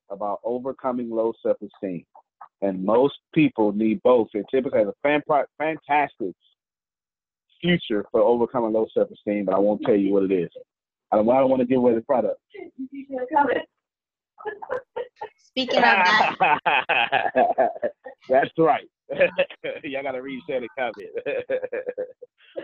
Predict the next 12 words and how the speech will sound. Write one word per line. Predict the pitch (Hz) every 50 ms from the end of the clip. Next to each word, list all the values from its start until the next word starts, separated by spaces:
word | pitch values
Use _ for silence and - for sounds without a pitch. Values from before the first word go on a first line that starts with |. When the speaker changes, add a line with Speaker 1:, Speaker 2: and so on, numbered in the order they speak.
| - - 330 320 320 _ 339 381
Speaker 1:
Okay. | - 156 151 - 170 143 104 82 - _ _ _ _ _ _ _
Those | - 131 147 170 170 156
are | 160 170
the | 165
three | - 165 160 160 -
steps. | - 151 120 98 - -
Now | 113
let's | 127 139 139 -
go | 160 156 143
back | - 147 139 135 _
to | 143
controlling, | 123 127 120 - - 143 139 131 127 123 123